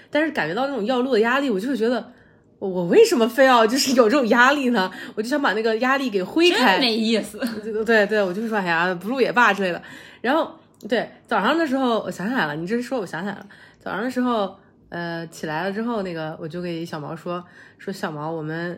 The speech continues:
Speaker 1: 因为小毛说他想去超市买个东西，就是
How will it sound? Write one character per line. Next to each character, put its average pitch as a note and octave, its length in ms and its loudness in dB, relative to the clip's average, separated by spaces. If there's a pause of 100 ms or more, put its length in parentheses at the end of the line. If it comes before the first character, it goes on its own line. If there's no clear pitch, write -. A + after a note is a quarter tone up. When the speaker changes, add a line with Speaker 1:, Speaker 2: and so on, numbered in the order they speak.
(120)
Speaker 1:
因 A3+ 80 -2
为 B3 60 0
小 A#3 140 -2
毛 D#3+ 120 -4
说 A3+ 100 -4
他 A3+ 120 -10
想 D#3+ 180 -10
去 F3+ 420 -4 (220)
超 A3+ 160 -2
市 A#3 100 -4
买 G#3 140 -4
个 E3+ 80 -10
东 A3+ 180 -2
西， - 180 -8 (540)
就 G#3 140 -4
是 F#3 320 -4